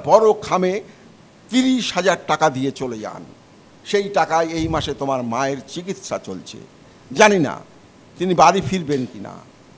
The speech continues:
কোনো দিন। ফিরলে বলো, পৃথিবীতে আমার বেঁচে থাকার অধিকার চলে গেছে। ইতি বাবা। তারপরে শেষ করছে দেখুন কবি, যখন সারাটা দেশ দাঁড়িয়ে আছে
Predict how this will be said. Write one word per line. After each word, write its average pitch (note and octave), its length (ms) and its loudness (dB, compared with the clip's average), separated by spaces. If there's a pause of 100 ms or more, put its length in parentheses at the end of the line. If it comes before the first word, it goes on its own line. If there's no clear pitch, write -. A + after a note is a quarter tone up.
(100)
কোনো C3+ 200 -4
দিন। G2 340 -16 (460)
ফিরলে G3+ 300 2
বলো, F3+ 440 2 (500)
পৃথিবীতে G#3 420 -2
আমার D#3 320 4
বেঁচে D3+ 260 -6
থাকার B2+ 400 -2
অধিকার A#2 420 -8 (100)
চলে A2 240 -10
গেছে। F#2 340 -12 (580)
ইতি D3 240 -8
বাবা। F#2 420 -6 (560)
তারপরে D#3+ 420 -2
শেষ - 380 -10
করছে E3 220 -12
দেখুন G#2+ 260 -8
কবি, F2+ 160 -16 (720)
যখন E3+ 280 2
সারাটা D#3+ 640 4 (220)
দেশ F3 440 2
দাঁড়িয়ে C#3 420 0
আছে B2+ 380 -10